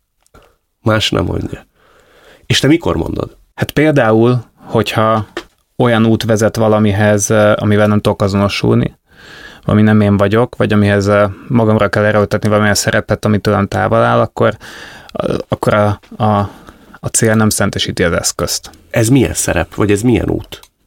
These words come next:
Speaker 1: Ezt hogy képzeljük el?
Speaker 2: Az egyik korábbi vendégetek, a, a Galambos Marci egy beszélgetésben néhány év ezelőtt, ö, felvetette, hogy próbáljuk meg definiálni a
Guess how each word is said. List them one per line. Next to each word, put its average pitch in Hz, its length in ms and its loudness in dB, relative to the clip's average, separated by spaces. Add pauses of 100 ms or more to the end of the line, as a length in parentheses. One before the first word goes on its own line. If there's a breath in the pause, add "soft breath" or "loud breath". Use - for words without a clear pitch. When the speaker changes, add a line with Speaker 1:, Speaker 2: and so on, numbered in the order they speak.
(360)
Speaker 1:
Ezt - 100 -6
hogy - 140 -2
képzeljük - 500 -4
el? 101 220 -4 (560)
Speaker 2:
Az 123 120 -2
egyik 139 220 2
korábbi 120 400 0
vendégetek, 113 800 0
a, 110 320 0 (260 loud breath)
a 104 220 -2
Galambos 107 420 0
Marci 120 340 -2
egy 110 100 0
beszélgetésben 110 1000 -2
néhány 107 400 -2
év 107 140 0
ezelőtt, 113 440 -2
ö, 107 140 2 (460 loud breath)
felvetette, 110 680 0
hogy 101 300 -2
próbáljuk 104 420 -2
meg 101 160 0
definiálni 101 680 0
a 104 260 0